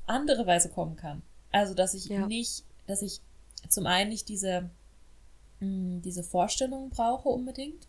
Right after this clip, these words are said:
Speaker 1: Und ich brauche auch erst recht nicht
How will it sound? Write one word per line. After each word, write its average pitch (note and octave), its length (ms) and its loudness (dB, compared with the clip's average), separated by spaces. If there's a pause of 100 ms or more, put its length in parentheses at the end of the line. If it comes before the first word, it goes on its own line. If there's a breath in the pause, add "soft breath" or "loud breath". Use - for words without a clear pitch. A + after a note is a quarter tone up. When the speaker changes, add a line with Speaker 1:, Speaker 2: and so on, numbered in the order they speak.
(720 soft breath)
Speaker 1:
Und C4 600 0
ich A3+ 160 -4
brauche A3 300 0
auch G3+ 260 4
erst F3+ 260 6
recht G#3+ 560 2
nicht F#3 460 -2